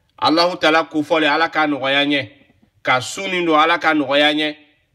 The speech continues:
Ka zaga di, Ala ka nɔgɔya an ye. An ka heji, ka kɛ heji min na ni Ala k'o kɛ. Heji, fɛn fɛn n'a bɛ kɛ tɔɔrɔyama fa ye, fili ye, a la yarabili, Ala k'an kisi a ma.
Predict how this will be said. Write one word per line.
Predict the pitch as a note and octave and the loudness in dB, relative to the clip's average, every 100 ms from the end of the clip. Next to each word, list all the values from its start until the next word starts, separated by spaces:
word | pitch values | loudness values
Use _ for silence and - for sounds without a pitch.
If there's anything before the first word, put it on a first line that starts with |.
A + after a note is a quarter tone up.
| _ | _
Ka | C3+ B2 | -4 -2
zaga | A2+ E3+ F#3 | 0 2 2
di, | E3+ | 2
Ala | D#3+ E3 E3 | 0 0 0
ka | E3 | 0
nɔgɔya | D3 C3+ C#3 C#3+ | -2 0 0 0
an | C#3+ | -2
ye. | B2+ - _ _ _ - | -6 -12 _ _ _ -4
An | C3+ E3+ | -2 2
ka | F#3 | 0
heji, | D3 F#3+ E3+ F#3+ E3+ | 0 -4 -2 -2 0
ka | D3+ | -2
kɛ | - E3+ | 0 -2
heji | D#3 F#3 F#3+ | -2 -6 -6
min | F#3 D#3 | -4 0
na | D#3 | 2
ni | D#3+ | 2
Ala | D#3 F3 | 2 0
k'o | D#3+ D3+ C#3 | 0 -2 0
kɛ. | D3+ C3 - _ _ _ _ _ | -2 -2 -8 _ _ _ _ _
Heji, | - F3 F#3 G3 G3 F3 - - _ _ | -2 0 2 0 0 0 -4 -16 _ _
fɛn | - G3+ A3 | -2 0 0
fɛn | F#3+ F3+ | 0 0
n'a | F#3 F#3+ | 2 2
bɛ | F3+ | 0
kɛ | F#3 F3+ | 0 -2
tɔɔrɔyama | F3+ E3+ F3+ F3 F3+ | -2 0 2 2 -2
fa | F3 F#3 | 0 -2
ye, | E3 | -2
fili | D3+ C#3+ E3 | -4 -6 -2
ye, | F#3+ D#3+ - - _ _ _ | 0 0 -2 -16 _ _ _
a | C3+ | 0
la | D3 D#3 | 2 4
yarabili, | D#3 D#3+ D#3 F#3 | 4 2 -2 0
Ala | E3+ E3 F#3 | 2 2 0
k'an | E3 D#3+ | -2 -4
kisi | E3+ F3+ | -6 0
a | E3+ | 0
ma. | C#3 | 0